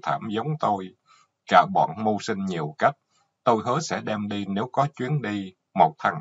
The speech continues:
tên Chánh nói, "Em liên lạc có nhóm kháng chiến ở Phương Lâm, anh theo không? Em đang canh me tụi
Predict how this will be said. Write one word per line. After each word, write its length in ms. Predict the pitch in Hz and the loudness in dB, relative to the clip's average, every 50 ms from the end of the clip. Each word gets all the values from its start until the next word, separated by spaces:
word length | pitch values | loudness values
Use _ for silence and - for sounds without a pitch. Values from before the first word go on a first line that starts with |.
| - - | -10 -4
tên 240 | - 104 101 101 - | -4 -2 -2 -2 -4
Chánh 260 | - 98 - - - | -4 -4 -4 -4 -2
nói, 280 | - 110 113 123 180 214 - _ _ _ _ _ _ _ _ _ _ | 0 0 0 0 -2 -6 -10 _ _ _ _ _ _ _ _ _ _
"Em 180 | 135 123 113 | 2 2 4
liên 220 | 107 113 110 107 92 | 2 0 0 2 2
lạc 140 | 78 - - _ | 2 2 0 _
có 100 | - 131 | 0 0
nhóm 260 | 147 147 139 147 160 | 2 2 0 0 2
kháng 260 | - 151 143 156 156 - | 4 4 4 4 2 0
chiến 180 | - 160 175 160 | -2 -2 2 4
ở 120 | 92 90 98 - | 2 2 2 0
Phương 220 | - 117 107 107 107 | -4 -2 -2 2 2
Lâm, 140 | 107 104 101 - _ _ _ | 2 2 2 -6 _ _ _
anh 180 | - 117 110 107 | 4 4 4 6
theo 200 | - 101 101 101 | 0 0 -2 0
không? 220 | - - 107 98 98 98 _ _ _ _ _ _ _ _ _ | 2 2 0 0 0 -8 _ _ _ _ _ _ _ _ _
Em 220 | _ 117 113 104 101 | _ 0 2 2 4
đang 240 | 107 107 101 95 - | 2 2 2 0 -2
canh 220 | - 113 104 104 | -2 -2 0 0
me 140 | 104 104 101 - | 0 0 0 -2
tụi 160 | - 78 78 | -4 -6 -6